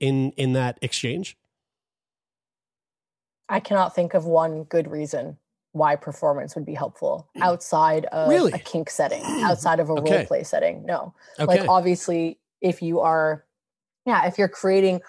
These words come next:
Speaker 2: a role and character development is a part of your kink and that's a part of your sex, like, of course, there's gonna be an elements of performativity. But outside of that,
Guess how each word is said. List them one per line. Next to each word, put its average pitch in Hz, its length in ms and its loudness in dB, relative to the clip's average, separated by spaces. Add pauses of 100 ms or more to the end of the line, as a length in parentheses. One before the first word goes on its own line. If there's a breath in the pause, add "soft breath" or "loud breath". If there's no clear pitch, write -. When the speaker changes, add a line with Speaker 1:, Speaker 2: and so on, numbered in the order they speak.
(260 loud breath)
Speaker 2:
a 180 80 4
role 175 640 4 (300 soft breath)
and 165 300 0
character 180 380 0
development 160 560 2
is 156 100 -2
a 165 40 -4
part 160 240 -2
of 156 100 0
your 160 120 -2
kink 156 280 -6
and 156 80 -4
that's 156 160 -4
a 160 60 -8
part 151 240 -2
of 139 60 -10
your 156 120 -4
sex, 170 320 -4
like, 147 200 -2
of 151 180 -6
course, 202 240 4
there's 156 140 0
gonna 156 140 -4
be 156 120 -4
an 156 60 -2
elements 156 440 -4
of - 160 -14
performativity. 156 760 -4
But 165 120 2
outside 160 440 2
of 170 160 2
that, 247 320 6